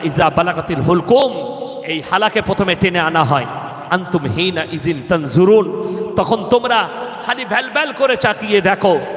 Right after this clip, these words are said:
তোমার দেখানোর মানুষ চেষ্টা করে, আমি বলবো যে, "আমার কষ্ট হচ্ছে, তোমরা নামাজ পড়ো।" তারা চেষ্টা করে তার সমাজকে দাওয়াত দিবার জন্যে, "যে কষ্টটা আমার হচ্ছে, তোমরা আর খারাপ কাজ করো না", কিন্তু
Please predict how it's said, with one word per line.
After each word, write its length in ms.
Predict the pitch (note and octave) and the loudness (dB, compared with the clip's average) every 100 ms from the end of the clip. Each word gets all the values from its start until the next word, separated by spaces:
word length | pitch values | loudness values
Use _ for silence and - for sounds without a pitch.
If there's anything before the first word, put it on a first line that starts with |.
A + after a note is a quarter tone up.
| - - - | -10 -10 -2
তোমার 260 | E3+ E3 D#3+ - | 0 2 -2 0
দেখানোর 400 | F3 F#3+ F3 D#3 - - - | 0 0 -2 -4 -10 -14 -8
মানুষ 340 | D#3 F3+ - | -6 -6 -4
চেষ্টা 400 | - B3 - C#4+ | 0 0 2 -2
করে, 320 | C4+ C4+ B3 F3 - - - | -2 -4 -4 -6 -10 -14 -10
আমি 180 | D#3+ F3 | -6 -4
বলবো 340 | D3 F3+ E3 F#3 | 2 4 4 4
যে, 100 | F3 | 4
"আমার 220 | E3 F3 D3+ | 0 -2 -2
কষ্ট 260 | G3 - - | -2 -2 -2
হচ্ছে, 340 | F#3+ - - - | 0 -2 -6 -6
তোমরা 280 | G3+ F3+ E3 | -4 -2 0
নামাজ 360 | F3 F#3 - - | 2 2 2 2
পড়ো।" 340 | G3 F3+ G3 - - | 4 2 0 -6 -4
তারা 180 | - C4 | 0 0
চেষ্টা 400 | B3 D4+ - D4 | 2 -2 0 -2
করে 340 | C4+ C#4 C4+ F#3+ - - | 2 4 2 0 -6 -2
তার 140 | G#3+ G3+ | 2 2
সমাজকে 600 | - G#3 A#3 A#3+ - G#3 | 2 2 2 2 0 2
দাওয়াত 240 | E3+ G#3+ A#3+ | 4 4 2
দিবার 220 | A3 G#3+ G3+ | 0 2 2
জন্যে, 340 | - G3+ G3+ D#3 - - - | 2 0 0 -2 -6 -14 -2
"যে 120 | F3+ F#3+ | 0 2
কষ্টটা 420 | A3 - A#3+ G#3+ | 0 0 0 2
আমার 280 | F#3+ G3 G#3 | 2 2 2
হচ্ছে, 320 | F#3 F#3+ G3+ | 2 0 -2
তোমরা 300 | F#3+ G#3+ G3+ | 0 0 0
আর 140 | F#3 E3 | 0 -2
খারাপ 320 | - F#3 G#3+ - | -4 -2 -2 0
কাজ 200 | F3 - | -2 0
করো 260 | F3 F3 | 2 2
না", 200 | F3+ D#3+ C3+ - - - | 2 0 -2 -8 -6 -2
কিন্তু 420 | G3 G3 F#3+ | -2 -4 -10